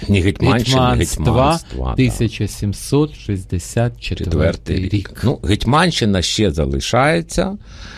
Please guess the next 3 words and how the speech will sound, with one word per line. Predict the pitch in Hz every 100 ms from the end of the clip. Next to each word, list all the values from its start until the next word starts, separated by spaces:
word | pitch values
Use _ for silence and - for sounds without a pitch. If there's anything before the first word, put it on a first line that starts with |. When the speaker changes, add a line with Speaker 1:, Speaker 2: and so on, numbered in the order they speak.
| - - -
Speaker 1:
Е, | 80 82 -
процес | - 98 - 147 147 -
поступової | - 147 - 147 127 - 156 160 131 123 120 104 107 98